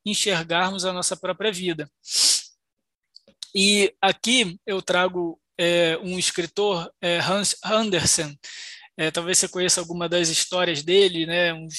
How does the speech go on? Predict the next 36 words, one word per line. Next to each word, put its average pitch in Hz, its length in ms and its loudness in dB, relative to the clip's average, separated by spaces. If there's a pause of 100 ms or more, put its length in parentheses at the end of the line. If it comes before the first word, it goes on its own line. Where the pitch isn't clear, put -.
(440)
um, 185 140 -10 (500)
um 202 40 -10
escritor 175 400 -4
de 165 100 -6
contos 180 280 -4
infantis, 180 640 -2
ele 175 80 -2
escreveu 170 380 -4
O 156 40 -14
Patinho 175 360 -2
Feio, 196 520 4 (400)
o 175 100 -4
original 180 520 0
da 175 100 -2
Pequena 180 340 -4
Sereia, 196 560 4 (580)
e 196 60 2
ele 214 140 4
vai 220 160 6
dizer 214 180 6
que 226 100 2
a 226 80 8
vida 214 320 2
de 208 120 -4
todo 247 340 0
homem 220 320 2
é 226 60 2
um 220 100 -2
conto 233 380 -8
de 208 100 -6
fadas 185 520 0
escrito 202 600 -2
pelos 208 300 -4
dedos 180 300 -2
de 196 100 -4
Deus. 156 460 -4